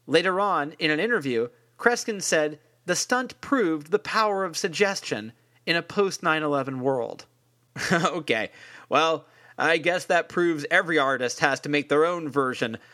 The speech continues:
of Metal Machine music. Totally forgivable. Now keep in mind, the amazing Kreskin is not a magician. He's also not a clairvoyant, a hypnotist, a medium, an occultist, or a psychic who's equipped with powers of telepathy,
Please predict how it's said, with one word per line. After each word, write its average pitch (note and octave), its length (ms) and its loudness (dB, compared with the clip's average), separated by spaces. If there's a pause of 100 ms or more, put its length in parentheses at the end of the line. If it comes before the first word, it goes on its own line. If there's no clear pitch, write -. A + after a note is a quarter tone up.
of C3+ 180 2
Metal C#3+ 320 2
Machine A#2+ 520 -4
music. G2+ 500 -6 (360)
Totally D#3 480 0
forgivable. G2+ 680 -4 (340)
Now D#3 200 4
keep G#3+ 260 -4
in A#3 100 0
mind, G#3+ 420 0
the D#3 180 0
amazing E3+ 500 -2
Kreskin E3 680 -2 (120)
is G3+ 200 0
not D#3 220 2
a D#3+ 40 -2
magician. E3 680 -4 (360)
He's E3 220 -2
also D3+ 340 2
not C#3 320 0
a D3 100 -2
clairvoyant, D#3+ 800 0 (280)
a A2 40 -4
hypnotist, G#3 720 -2
a D3 60 -2
medium, A3 480 0
an G#3+ 100 -2
occultist, D#3 720 0 (280)
or A3+ 240 4
a A3 60 -2
psychic F#3 520 -2
who's D#3 260 0
equipped - 360 0
with G3 160 -4
powers D#3+ 460 2
of C3 100 -8
telepathy, F3 720 0